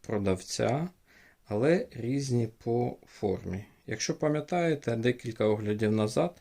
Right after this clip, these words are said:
у мене була розпаковка, і в мене приїхав ось такий ось кейс. Хоча я, а, хотів, ну, як би хотів, замовляв ось такий. Мені,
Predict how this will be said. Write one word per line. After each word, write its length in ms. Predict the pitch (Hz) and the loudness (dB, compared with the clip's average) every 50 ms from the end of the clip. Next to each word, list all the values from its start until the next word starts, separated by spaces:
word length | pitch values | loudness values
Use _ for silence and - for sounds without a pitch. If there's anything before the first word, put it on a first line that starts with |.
| - - - - - - - - _ - | -20 -20 -20 -20 -20 -20 -20 -20 _ -8
у 100 | - 107 | -6 -2
мене 240 | 110 110 104 104 101 | 0 2 2 2 2
була 280 | 104 123 123 123 123 | 2 2 2 2 2
розпаковка, 840 | 120 123 117 - - - 143 147 - - 220 226 214 - - 123 - - | 0 0 -2 -2 -4 -6 -6 -4 -2 -2 -2 -2 -2 -2 -2 -2 -2 -2
і 220 | - 135 139 143 135 | -2 0 2 4 4
в 40 | |
мене 300 | 131 135 151 175 170 160 | 4 4 4 4 2 0
приїхав 680 | - - - - 123 120 123 135 139 139 - 139 123 120 123 - | 0 -4 -4 -4 -2 0 0 -2 -2 -2 0 0 0 0 -2 0
ось 320 | 127 131 127 - - - - - _ - | 0 0 0 0 -4 -8 -12 -18 _ -10
такий 460 | - 107 - - - 113 117 117 113 | -10 -10 -8 -6 -4 -2 0 0 0
ось 260 | 110 - - - - _ _ | -2 -4 -8 -12 -14 _ _
кейс. 380 | - - 110 92 92 - - - - - - - - _ | -4 -2 -2 -2 -2 -4 -10 -16 -20 -20 -20 -20 -20 _
Хоча 920 | - - - 110 104 - - _ - - - 131 120 113 110 107 95 92 | -18 -8 -6 -4 -4 -4 -8 _ -6 -2 2 2 4 4 4 4 4 2
я, 460 | 95 95 95 101 110 120 147 170 180 170 - - _ _ _ _ | 0 0 2 4 4 4 4 2 0 -2 -6 -12 _ _ _ _
а, 720 | - - 98 101 98 98 98 101 101 101 98 98 95 95 101 - | -8 -4 -2 -2 0 0 0 0 0 0 -2 -2 -2 -4 -6 -8
хотів, 800 | - - - 98 92 - - - - 127 131 135 131 127 - - _ - | -10 -6 -6 -4 -4 -6 -6 -4 -2 0 0 0 0 -2 -6 -12 _ -4
ну, 200 | - 131 113 95 | -2 0 0 2
як 200 | 95 98 98 87 | 2 2 0 0
би 120 | 90 87 90 | -2 -8 -8
хотів, 360 | - - 95 - - - - - | -8 -8 -8 -8 -10 -18 -16 -10
замовляв 680 | - 98 101 92 98 101 95 107 117 131 143 143 - - - - - - - - - | -6 -4 -2 -2 -2 -2 2 4 4 4 4 2 -2 -10 -20 -20 -18 -18 -18 -12 -8
ось 200 | - 104 - - | -6 -4 -4 -2
такий. 400 | - 117 107 - - 98 98 - - - | -2 -4 -4 -4 -4 -8 -8 -8 -10 -10
Мені, 440 | 104 98 104 104 113 147 175 202 | -6 -2 0 2 2 2 0 -2